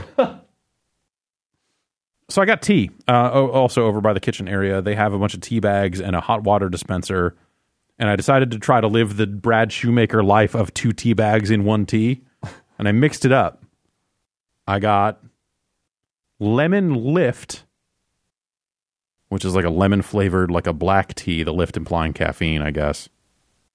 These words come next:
Speaker 2: And then the other one for the second flavor, this one is called I Love Lemon.
Speaker 1: What? So you're getting subtle lemon and a lot of lemon.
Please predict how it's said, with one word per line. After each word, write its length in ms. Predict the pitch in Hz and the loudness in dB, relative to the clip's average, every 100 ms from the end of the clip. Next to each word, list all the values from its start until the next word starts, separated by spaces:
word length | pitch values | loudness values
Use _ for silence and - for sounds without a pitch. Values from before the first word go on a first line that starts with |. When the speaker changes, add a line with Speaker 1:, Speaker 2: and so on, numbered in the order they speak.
| _ _ - | _ _ -8
Speaker 2:
And 160 | 110 | -4
then 100 | 107 | -2
the 140 | 104 - | -2 -2
other 200 | 185 202 | 0 2
one 220 | 131 120 | 2 2
for 140 | 110 117 | 0 -2
the 80 | 107 | -2
second 400 | - 160 131 107 | 0 -2 -2 -4
flavor, 460 | 113 101 101 95 | 0 0 0 0
this 180 | 123 - | -2 -2
one 100 | 123 | -2
is 100 | 104 | -2
called 460 | - 104 90 87 87 _ _ _ _ _ _ _ _ - | 0 2 2 -2 -6 _ _ _ _ _ _ _ _ 0
I 120 | 98 | 2
Love 240 | 101 101 87 | 4 2 2
Lemon. 380 | 90 82 78 - _ _ _ _ _ _ _ _ | -2 -2 -6 -16 _ _ _ _ _ _ _ _
Speaker 1:
What? 480 | 165 277 403 - - _ _ _ _ _ _ _ _ _ _ _ _ _ _ _ | -6 0 0 -2 -12 _ _ _ _ _ _ _ _ _ _ _ _ _ _ _
So 100 | - | 0
you're 120 | 196 196 | 2 4
getting 360 | 196 170 131 | 4 2 0
subtle 520 | 120 - 240 214 185 | -4 -2 0 2 2
lemon 560 | 139 139 139 127 127 - _ | 2 2 2 2 -2 -8 _
and 460 | 127 131 127 123 117 - _ - | 0 2 4 2 -2 -10 _ -2
a 80 | 127 | 0
lot 280 | 131 135 117 | 2 2 0
of 140 | 95 | 0
lemon. 420 | 104 101 101 107 | 0 0 -4 -8